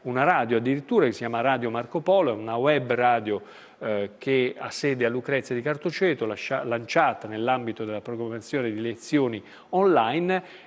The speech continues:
e, e si parla di questo, di questo progetto, di questo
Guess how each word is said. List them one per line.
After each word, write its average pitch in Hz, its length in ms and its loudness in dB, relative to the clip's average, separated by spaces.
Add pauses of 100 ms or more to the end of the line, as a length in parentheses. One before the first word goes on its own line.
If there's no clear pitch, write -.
(140)
e, 131 420 0
e 165 80 -2
si 170 140 -4
parla 123 260 2
di 123 120 0
questo, 107 560 0
di 98 100 -8
questo 107 240 -8
progetto, 135 600 0
di 113 100 -4
questo 101 640 -6